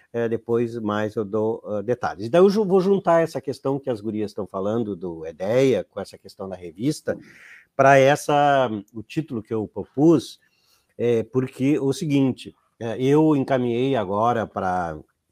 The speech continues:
é, C P P D,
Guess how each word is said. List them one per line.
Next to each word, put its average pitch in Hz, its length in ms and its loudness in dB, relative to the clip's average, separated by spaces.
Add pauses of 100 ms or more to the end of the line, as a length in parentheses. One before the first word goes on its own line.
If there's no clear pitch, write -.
(800)
é, 92 420 -10
C - 180 -2
P - 120 -6
P 95 200 -10
D, 120 440 0